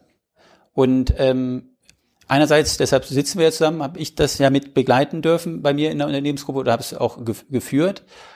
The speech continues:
Aber andererseits hilft es, wenn man schon ein gutes Team hat, was sich da, was da schon einen Schritt weiter ist als ich. Und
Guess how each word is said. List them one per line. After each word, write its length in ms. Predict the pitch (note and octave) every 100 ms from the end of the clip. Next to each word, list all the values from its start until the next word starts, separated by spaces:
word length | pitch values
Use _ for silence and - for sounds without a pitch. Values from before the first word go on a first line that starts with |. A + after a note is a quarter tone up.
| -
Aber 160 | - B2
andererseits 760 | D#3+ D#3+ C#3+ C3+ C#3 - - _ _ _ _ _ _ _ _ _ - -
hilft 460 | A#2+ C3 G#3+ A3
es, 180 | D#3 C#3+
wenn 80 | C#3
man 160 | C#3+ C#3+
schon 340 | C#3 C#3+ C#3+
ein 360 | C#3 B2+ B2+ B2
gutes 400 | - E3+ C#3 -
Team 420 | D3 C#3+ C#3 - - _
hat, 240 | - D3+ -
was 180 | C#3
sich 220 | - C3+ -
da, 300 | C#3 C#3+ -
was 160 | C3+ -
da 140 | D3+
schon 140 | -
einen 60 | D3
Schritt 200 | - -
weiter 260 | C3+ D#3+ B2+
ist 180 | G2 -
als 200 | A2 -
ich. 180 | -
Und 300 | - B2 A#2